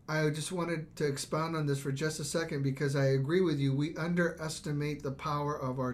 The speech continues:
talent, the power of our trade, and the power of our time. And for too many times, we restrict talent or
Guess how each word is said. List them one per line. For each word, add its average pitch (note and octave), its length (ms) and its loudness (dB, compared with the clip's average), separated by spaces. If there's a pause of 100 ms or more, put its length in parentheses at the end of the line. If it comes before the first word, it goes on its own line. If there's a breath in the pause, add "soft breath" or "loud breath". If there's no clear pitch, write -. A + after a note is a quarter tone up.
(120)
talent, E3 480 -4 (680 loud breath)
the C3+ 80 -4
power D3 480 2
of C3+ 100 2
our B2 140 0
trade, E3+ 680 0
and C#3+ 160 -2
the C3+ 80 0
power D3+ 400 0
of C#3 220 -2
our C3 180 0
time. C#3+ 580 0 (440 loud breath)
And C#3+ 260 0
for - 320 -4 (640)
too B3 220 8
many D#3+ 280 4
times, D3+ 340 0
we D3 100 2
restrict D3 760 -2
talent D3+ 560 -4
or C3+ 380 0